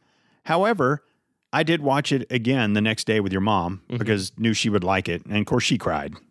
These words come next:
Speaker 2: Yeah, well,
Speaker 1: You know.
Speaker 2: yeah.
Speaker 1: It was harder this time for me to hold back, like, the welling up of tears.
Speaker 2: Okay.
Speaker 1: Even though I knew what was coming, it tugged at my heartstrings a little bit more, and I, and I don't really know why. Still didn't cry, felt it welling, though.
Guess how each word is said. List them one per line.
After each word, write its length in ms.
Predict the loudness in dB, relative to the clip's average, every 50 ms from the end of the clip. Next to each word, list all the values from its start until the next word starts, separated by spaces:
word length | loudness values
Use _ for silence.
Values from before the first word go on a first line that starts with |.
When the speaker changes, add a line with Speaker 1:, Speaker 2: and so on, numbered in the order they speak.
| _ _ -8 -6
Speaker 2:
Yeah, 140 | -6 -4
well, 180 | -2 -2 0 0
Speaker 1:
You 60 | 0
know. 120 | 0 0 0
Speaker 2:
yeah. 360 | 0 0 0 0 -2 -4 -8 -10 _ _ _ _ _ _ _ _
Speaker 1:
It 120 | -2 0
was 120 | 0 0
harder 340 | 0 0 0 0 0 0 0
this 200 | 0 0 0 0
time 240 | -2 -2 -2 -2 -2
for 100 | -2 0
me 160 | 0 0 2
to 80 | 0 0
hold 220 | 0 -2 -2 0
back, 400 | 0 0 0 0 -2 -6 -12 _ _ _ _ -6
like, 260 | -4 -2 -2 -2 -4 -10 -16
the 220 | -10 -4 0 0
welling 420 | 2 2 2 2 4 2 2 2
up 240 | 2 2 0 0 -2 -4
of 160 | -4 -4 -4
tears. 480 | -2 0 0 0 0 -4 -8 -14 -16 -18 _ _ _ _ _ _ -12 -8
Speaker 2:
Okay. 380 | -6 -6 -4 -4 -4 -4 -2 -4
Speaker 1:
Even 160 | -2 -2 0
though 160 | 0 0 0 0
I 60 | 0
knew 360 | 0 0 0 0 0 0 0
what 220 | 0 -2 -2 -2
was 140 | -4 -8 -10
coming, 500 | -4 -2 0 0 0 0 -2 -4 -6 -10 -12 _ _ _ _ _
it 160 | -4 -4 -2
tugged 240 | -2 -2 0 0 0
at 40 | 0
my 140 | 2 2 2
heartstrings 500 | 2 2 0 -2 0 0 0 2 2 2
a 40 | 2
little 200 | 2 2 2 2
bit 160 | 0 0 0
more, 280 | 0 0 0 -2 -4
and 200 | -4 -2 0 0
I, 40 | 0 0
and 140 | 0 0 0
I 80 | 0
don't 260 | 2 2 0 0 0 0
really 220 | 0 0 2 2
know 140 | 2 2 2
why. 320 | 2 0 -2 -4 -8 -14 -20 _ _ _ _ -12
Still 220 | -4 -2 0 2
didn't 180 | 2 0 0 0
cry, 460 | 0 0 2 2 4 2 2 2 0 -2 _ _ _ _ _ _ _ _ _ _ _
felt 320 | -6 -2 -2 0 2 0
it 120 | 0 2
welling, 320 | 2 0 0 0 -2 -4 -8
though. 240 | -10 -12 -16 -20